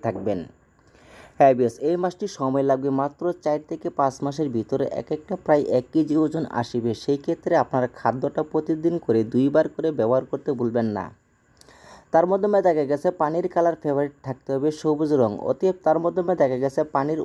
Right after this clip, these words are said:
অন্যরকম কালার কিংবা গোলা হয়ে গেলে তাহলে আপনারা সার কিংবা খাদ্য ইস বেশি পরিমাণ ব্যবহার করতে পারেন। হ্যাঁ ভিউয়ার্স, এই পাঙ্গাস মাছের ক্ষেত্রে রোগ জীবাণুটা তেমন একটা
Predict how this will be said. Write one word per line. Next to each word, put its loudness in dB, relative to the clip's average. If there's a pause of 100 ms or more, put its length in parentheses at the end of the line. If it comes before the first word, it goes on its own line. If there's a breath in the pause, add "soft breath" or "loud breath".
অন্যরকম -4 (120)
কালার 0
কিংবা 2 (120)
গোলা 0
হয়ে 4
গেলে -2 (380 loud breath)
তাহলে 2 (140)
আপনারা 0 (120)
সার 2 (100)
কিংবা -2 (140)
খাদ্য -2 (220)
ইস -6 (160)
বেশি -2
পরিমাণ 0 (140)
ব্যবহার 2
করতে -4
পারেন। 0 (1160 loud breath)
হ্যাঁ 8
ভিউয়ার্স, 0 (180)
এই 4 (120)
পাঙ্গাস -2
মাছের -4
ক্ষেত্রে -2 (160)
রোগ 2 (100)
জীবাণুটা 0 (100)
তেমন 2 (100)
একটা -8